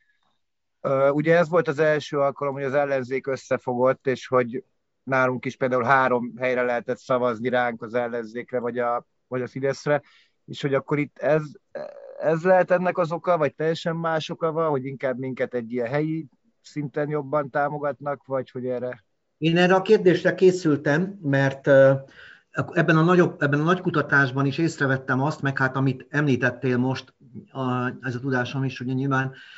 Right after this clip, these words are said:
Speaker 2: megvan, hogy, ö, az-, azt látni, hogy az országos dolgok iránt a kétfarkú kutyapárt szavazói nem annyira érdeklődnek, mint mondjuk egy ilyen hardcore ellenzéki szavazó, tehát nem csüngenek az A T V hírműsorain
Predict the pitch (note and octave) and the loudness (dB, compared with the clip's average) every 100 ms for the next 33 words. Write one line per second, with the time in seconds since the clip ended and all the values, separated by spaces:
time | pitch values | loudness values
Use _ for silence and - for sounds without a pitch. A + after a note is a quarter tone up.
0 | - - D3 D3 D#3+ E3 C3+ C3+ C3+ B2+ | -12 -4 -4 0 0 2 2 2 2 2
1 | C#3 C#3 - _ _ F#3+ A3 - G3+ A#3 | 0 0 -6 _ _ -2 -2 -2 -2 0
2 | - C#3+ E3 F3 E3 D3+ C#3+ C3+ - - | 2 2 2 0 -2 2 2 0 -4 -20
3 | _ G3+ A#3 - E3 C#3 C3+ A#2+ D3 E3 | _ 4 4 2 2 2 2 0 0 0
4 | C#3 - B2 C3 D#3 F#3+ F#3+ - _ - | -2 -2 -4 -2 -2 -4 -6 -16 _ -6
5 | B2+ A#2+ B2 - - F#3 F3+ A#2+ C#3 D3 | -2 -2 -4 -6 -4 -2 -2 -4 -4 -6
6 | C3+ B2+ A#2+ D3 C#3+ C3 B2+ C#3 C3 A#2 | -4 -4 -4 -4 -4 -2 0 0 0 0
7 | A#2 A2 A#2+ G#2+ A2 A2+ A2 A2 G#2+ A2 | -2 -2 -4 -4 -6 -4 -4 -2 -6 -6
8 | A2 G#2+ A2+ A2+ A2 G#2 G#2 - _ A#2 | -6 -6 -6 -6 -6 -8 -10 -16 _ -6
9 | G#2 A2+ A2+ A2 G#2+ G#2+ G#2 G2+ G#2 A2 | -4 -2 -2 -4 -6 -4 -2 -2 -4 -6
10 | G2 G2+ - C#3+ D#3 F3 F3 - - - | -8 -10 -8 -6 -2 -2 -4 -8 -12 -8
11 | C#3 E3 D#3 - B2+ A#2+ A#2+ A#2+ A#2 B2 | -4 -2 -2 -2 -4 -2 -4 -4 -4 -4
12 | A#2+ A2+ A2 G#2+ A#2 G#2+ G#2+ - G#2 G#2 | -4 -4 -2 -2 -2 -2 -4 -4 -6 -4
13 | G2+ G#2+ G#2+ | -4 -4 -8